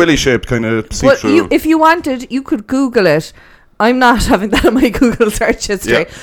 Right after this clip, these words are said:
Speaker 2: but you could Google it and get a generic picture.
Speaker 1: It gets better. So then he sends her an example of it on.
Speaker 2: Ah, stop. <laughs> I don't wanna see that.
Speaker 1: I was like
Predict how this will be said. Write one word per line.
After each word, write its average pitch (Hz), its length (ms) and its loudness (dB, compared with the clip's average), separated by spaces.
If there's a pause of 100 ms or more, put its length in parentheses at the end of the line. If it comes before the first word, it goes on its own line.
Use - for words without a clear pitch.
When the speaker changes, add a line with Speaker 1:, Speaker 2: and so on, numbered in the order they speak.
(140)
Speaker 2:
but 240 100 0
you 247 100 0
could 196 160 0
Google 214 320 0
it 196 120 4
and 190 100 -2
get 190 120 0
a 185 60 -4
generic 190 580 -4
picture. 226 540 0 (260)
Speaker 1:
It 127 80 -8
gets 147 180 0
better. 101 200 -4 (1000)
So - 160 -8
then 123 160 -2
he 107 260 -4
sends 147 260 -10
her 165 80 -4
an 165 80 -6
example 160 480 -4
of 135 200 -2
it 131 220 -6
on. 87 360 -4 (340)
Speaker 2:
Ah, 277 300 2
stop. - 560 -4
<laughs> - 20 0
I - 1400 -2
don't 440 140 4
wanna 359 160 2
see - 160 -2
that. 466 260 6 (3500)
Speaker 1:
I 156 160 6
was 147 220 2
like 113 400 -2